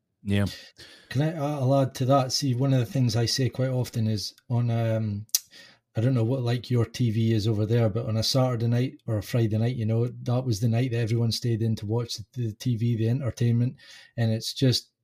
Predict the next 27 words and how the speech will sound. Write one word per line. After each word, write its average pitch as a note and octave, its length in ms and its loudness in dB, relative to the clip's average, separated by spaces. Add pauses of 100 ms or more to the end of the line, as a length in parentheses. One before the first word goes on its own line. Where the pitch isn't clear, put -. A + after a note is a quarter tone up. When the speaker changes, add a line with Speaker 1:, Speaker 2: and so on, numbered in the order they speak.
(540)
Speaker 2:
drivel. A#2 480 4
It's A2+ 140 -4
just, - 480 -2
oh, A#2 200 0
it's - 340 -6 (180)
demoralization. A#2 1300 2 (380)
Uh, A2+ 60 2
Speaker 1:
Mm-hmm. A2 360 2
Speaker 2:
you C3 80 2
know, A#2 220 4
reality B2 540 2
T B2 220 2
V A2+ 160 0
shows, A2+ 720 0 (300)
Big A#2 220 -2
Brother, A2+ 580 2 (100)
whatever. A2+ 600 -2
You B2 100 0
know, A2+ 240 4
the A2 320 0 (540)
Britain's A#2 360 2
Got C3 200 2
Talent A#2 440 2
or A2+ 100 -2
America's A#2 480 2
Got B2 200 -6
Talent. A#2+ 360 -2